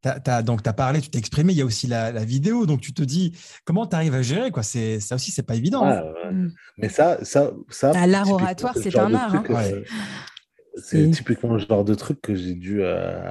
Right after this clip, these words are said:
Speaker 2: apprendre, mais genre, t'as vu, t'as, vous avez vu dans, dans Rocky où, tu sais, quand il y a les séances d'entraînement et, euh,
Speaker 1: Oui.
Speaker 3: Mhm.
Speaker 2: et il est en train de galérer au milieu de la glace en Russie ou je sais pas où, tu vois,
Speaker 1: Ouais.
Speaker 2: c'est
Speaker 3: Mhm.
Speaker 2: ça,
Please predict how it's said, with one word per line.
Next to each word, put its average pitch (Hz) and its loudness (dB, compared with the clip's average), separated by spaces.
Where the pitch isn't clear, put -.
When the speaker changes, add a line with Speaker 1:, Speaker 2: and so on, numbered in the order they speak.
Speaker 2:
apprendre, 107 -4
mais 87 -8
genre, - -12
t'as 98 -4
vu, 190 2
t'as, 139 4
vous 113 -2
avez 120 8
vu 180 4
dans, 107 2
dans 110 -4
Rocky 107 0
où, 101 0
tu 104 -8
sais, 120 -2
quand 110 2
il 101 4
y 98 2
a 98 2
les 101 0
séances 101 2
d'entraînement 107 -2
et, 95 0
euh, 98 2
Speaker 1:
Oui. - 6
Speaker 3:
Mhm. 208 0
Speaker 2:
et 110 0
il 113 0
est - -4
en 104 -4
train - -6
de 113 -2
galérer 117 4
au 113 4
milieu 110 2
de 101 -4
la 107 0
glace 110 0
en 101 -6
Russie 107 0
ou 110 4
je - -10
sais 110 -2
pas 110 -2
où, 135 0
tu - -4
vois, 113 0
Speaker 1:
Ouais. 107 0
Speaker 2:
c'est 104 2
Speaker 3:
Mhm. - 0
Speaker 2:
ça, 110 0